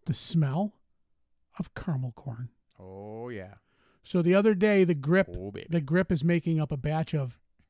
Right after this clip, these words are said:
Speaker 1: toffee break toffee
Speaker 2: Here we go.
Speaker 1: from Burbank, California.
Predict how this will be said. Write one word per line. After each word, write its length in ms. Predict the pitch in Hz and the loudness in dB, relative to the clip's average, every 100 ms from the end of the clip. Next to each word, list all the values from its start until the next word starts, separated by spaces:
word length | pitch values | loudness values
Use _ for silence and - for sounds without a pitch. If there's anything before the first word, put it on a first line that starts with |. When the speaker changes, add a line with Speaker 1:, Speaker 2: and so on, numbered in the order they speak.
| _ _ _ | _ _ _
Speaker 1:
toffee 440 | 196 254 302 170 127 | 0 2 2 2 2
break 460 | 139 160 202 190 - | 2 2 0 -4 0
toffee 540 | 160 135 - - - _ _ - | 2 2 -6 -10 -18 _ _ -20
Speaker 2:
Here 140 | 104 120 | -12 -10
we 100 | 127 | -6
go. 240 | 107 98 _ | -6 -6 _
Speaker 1:
from 160 | - 113 | -14 -10
Burbank, 440 | 120 196 262 208 - - - | -2 0 2 -2 -4 -10 -2
California. 600 | 175 190 - 143 - | 0 0 -2 -6 -8